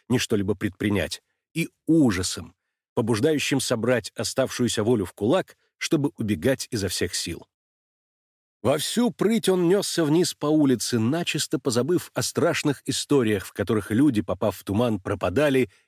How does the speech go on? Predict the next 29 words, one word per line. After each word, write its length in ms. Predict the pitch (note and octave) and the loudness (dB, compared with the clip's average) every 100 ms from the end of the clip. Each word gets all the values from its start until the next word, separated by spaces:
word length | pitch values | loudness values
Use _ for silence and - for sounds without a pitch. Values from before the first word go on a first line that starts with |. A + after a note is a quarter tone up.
| - | -4
и 100 | D#3+ | 0
никогда 640 | A#2+ C#3+ - A2+ F#2 B2 | 2 2 0 -2 0 0
из 160 | G#2 F2 | 0 -2
него 420 | F#2 G2+ G#2+ G#2 - | 0 2 2 -2 -6
не 240 | F#2+ F#2+ | -4 -2
возвращались. 880 | F2 D#2 D#2 - - D#2 E2 - - _ _ _ _ _ _ _ | -2 -4 -4 -2 -4 -6 -8 -10 -10 _ _ _ _ _ _ _
Кривые 420 | - A2+ F3+ G3 | 0 2 4 2
тени 300 | D#3 E3+ F3 | 0 0 2
домов 520 | C#3+ A2+ B2 E3 - - | 2 2 2 0 -4 -14
всплывали 640 | - - - G#2+ C3 E3 D3 | -10 -10 -2 0 2 2 2
на 160 | A#2+ | 2
всем 340 | - - D3 C3 | -2 -2 0 0
его 220 | G#2+ G#2+ | 0 -2
пути, 300 | F#2+ F#2+ G2+ | -2 -2 -2
но 140 | F#2 | -2
Саймон 560 | F2 - D#3 D#3 C3+ C3 | -2 -2 0 0 0 0
уже 160 | G#2+ B2+ | 0 0
не 140 | A#2 | 0
пытался 500 | G#2 F2 A#2 G#2 F#2+ | -4 -4 -6 -4 -6
понять, 340 | F#2 F#2 F#2 | -2 0 -2
где 320 | D#2 D#2 E2+ D2+ | -4 -4 -2 -2
он. 200 | - - _ _ _ _ _ _ | -6 -20 _ _ _ _ _ _
Туман 320 | A2+ A#2 C#3 | 0 2 2
становился 600 | C3 - A2+ B2 C#3 - | -2 -2 0 0 0 0
все 240 | B2 - G#2+ | -2 0 0
менее 340 | G#2+ G2+ G2 | 2 0 -2
густым, 560 | F2 F#2 - - F2 E2 _ _ _ | -2 -4 -4 -4 -4 -4 _ _ _
очертания 540 | G#2+ A2+ F2 A#2+ A#2+ | -4 -2 0 0 0
домов 440 | G2 F#2+ B2+ B2+ | 0 0 0 -2